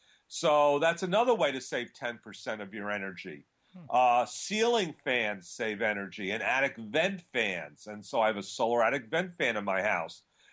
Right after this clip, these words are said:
Speaker 1: And, um, they save about six to eight percent on your energy. Uh, energy efficient windows with low E coatings and double pane argon filled windows I have in my house. And so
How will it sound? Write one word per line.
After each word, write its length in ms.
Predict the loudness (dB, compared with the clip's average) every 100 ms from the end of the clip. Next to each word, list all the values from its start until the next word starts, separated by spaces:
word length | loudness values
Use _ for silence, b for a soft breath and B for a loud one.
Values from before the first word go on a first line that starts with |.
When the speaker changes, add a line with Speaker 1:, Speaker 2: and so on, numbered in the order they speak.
| b
Speaker 1:
And, 460 | -2 2 2 2 0
um, 560 | 2 4 6 4 -2 -18 _ -4
they 140 | -2
save 340 | 0 0 0 0
about 360 | 2 2 2
six 400 | -4 -6 -6 -6
to 80 | -12 -4
eight 240 | -4 -4
percent 380 | -10 -4 -4 -2
on 140 | -4
your 120 | 0
energy. 520 | 0 0 -4 -6 -8 -10 b b b
Uh, 240 | 4 4 2 0
energy 380 | 0 0 2 0
efficient 460 | 2 -2 0 -2
windows 760 | 0 2 2 4 4 4 0 -8
with 100 | -6
low 260 | 0 2
E 120 | 2 -4
coatings 580 | 2 2 2 0 -4
and 180 | -10 -8
double 340 | 0 0 0 -4
pane 340 | -4 -4 0
argon 420 | 2 2 2 0
filled 320 | -2 -4 -2
windows 460 | -2 0 2 2 2
I 80 | 2
have 180 | 2 2
in 80 |
my 220 | 0 0 2
house. 460 | 0 -2 -8 -16 _ b b b
And 300 | 0 0 -2
so 560 | 0 4 6 6 4